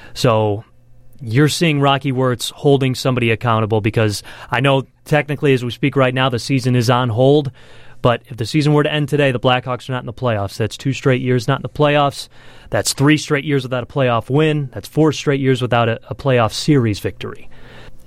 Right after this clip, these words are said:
That's why you make the move that Rocky Wirtz did, apparently.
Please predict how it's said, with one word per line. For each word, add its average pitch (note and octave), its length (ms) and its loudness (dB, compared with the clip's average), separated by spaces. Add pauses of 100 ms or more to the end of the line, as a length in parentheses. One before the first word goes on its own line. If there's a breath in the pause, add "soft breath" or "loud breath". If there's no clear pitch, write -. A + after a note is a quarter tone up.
(160)
That's C#3+ 280 0
why C#3 180 0
you C3+ 140 -2
make B2+ 200 -6
the B2+ 80 -4
move A#2 440 -2
that A#2 240 -2
Rocky A2+ 280 0
Wirtz G#2+ 280 -2
did, G#2 160 0
apparently. G2+ 520 -6